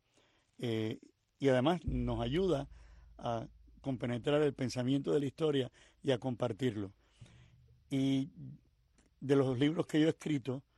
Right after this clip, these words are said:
estoy empeñado en el último, que es el que más trabajo me está costando y me está dando, por razones obvias, eh, porque va del cincuenta y dos al cincuenta y nueve, sin contar que de ahí en adelante comienza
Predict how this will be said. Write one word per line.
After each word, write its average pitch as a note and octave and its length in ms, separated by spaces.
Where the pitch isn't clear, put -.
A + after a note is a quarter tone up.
estoy C3 280
empeñado C3 480
en A#2 80
el A#2+ 120
último, B2 480
que C3+ 120
es B2+ 60
el G#2+ 40
que B2 140
más B2 180
trabajo A#2+ 540
me C3 180
está A2+ 200
costando A#2+ 540
y A2 40
me A2 100
está B2 220
dando, B2 340
por B2+ 160
razones A#2+ 380
obvias, A2 340
eh, A2+ 500
porque B2 220
va B2+ 140
del C3+ 160
cincuenta A#2 400
y - 20
dos A#2 140
al A2+ 60
cincuenta A2+ 360
y - 20
nueve, A#2+ 360
sin B2 240
contar B2+ 420
que A#2 320
de B2 100
ahí A#2+ 120
en B2+ 80
adelante B2 380
comienza A2+ 560